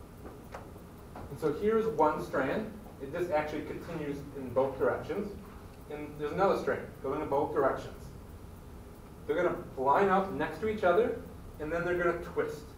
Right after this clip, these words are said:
form that D N A. So we have two gigantic long strings of nucleic, uh, of nucleotides that twist together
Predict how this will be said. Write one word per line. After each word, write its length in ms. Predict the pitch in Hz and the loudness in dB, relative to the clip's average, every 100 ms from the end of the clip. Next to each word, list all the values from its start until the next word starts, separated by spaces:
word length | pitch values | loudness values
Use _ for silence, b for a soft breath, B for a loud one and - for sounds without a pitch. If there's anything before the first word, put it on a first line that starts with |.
| - - - - - - - - - | -16 -16 -16 -16 -16 -16 -14 -14 2
form 600 | 180 175 120 113 113 113 - - - - 120 | 4 6 4 2 -2 -6 -10 -14 -14 -8 -4
that 260 | 117 113 | -4 -4
D 140 | 117 107 | -4 -4
N 80 | 104 | -6
A. 760 | - - - - - - - | -10 -14 -16 -16 -16 -14 -6
So 60 | 139 | -4
we 120 | 139 | -2
have 100 | 135 143 - - | -2 -6 -8 -2
two 280 | 196 196 - | 0 0 2
gigantic 640 | 151 127 139 180 180 190 120 | 2 2 0 0 0 -2 0
long 540 | 123 151 180 214 208 - | 4 6 6 6 2 -4
strings 480 | 220 196 143 139 139 | 0 2 2 0 -4
of 100 | 139 | -6
nucleic, 560 | 143 139 151 165 170 - | -6 -2 4 4 4 -2
uh, 240 | 120 - 135 | -4 2 4
of 340 | 131 - - | 4 0 -6
nucleotides 680 | 185 170 160 151 101 120 - - - B B B - - - 120 | -4 0 0 2 0 0 -4 -10 -14 B B B -16 -16 -8 -2
that 240 | 120 - | -2 -2
twist 280 | - 185 180 | 0 0 2
together 540 | 202 - 123 131 131 | 2 4 4 2 0